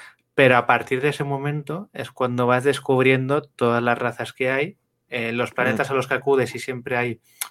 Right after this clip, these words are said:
Speaker 1: un personaje de esa raza que, pues, luego a lo mejor forma pasar parte del equipo,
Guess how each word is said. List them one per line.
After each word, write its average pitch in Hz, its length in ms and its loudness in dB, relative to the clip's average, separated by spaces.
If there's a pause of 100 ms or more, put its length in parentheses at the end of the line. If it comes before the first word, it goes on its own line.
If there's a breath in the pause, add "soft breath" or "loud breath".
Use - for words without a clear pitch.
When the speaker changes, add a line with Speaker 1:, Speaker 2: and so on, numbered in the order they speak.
(120)
Speaker 1:
un 127 160 -10
personaje 123 760 -2 (540)
de 120 80 -6
esa 117 200 -4
raza 117 380 -4
que, 107 340 -6 (220)
pues, 98 200 -20
luego 110 300 0
a 110 40 2
lo 107 60 0
mejor 104 300 -4 (260)
forma 113 360 -4
pasar 113 280 -6
parte 113 280 -4
del 113 140 -2
equipo, 147 500 -4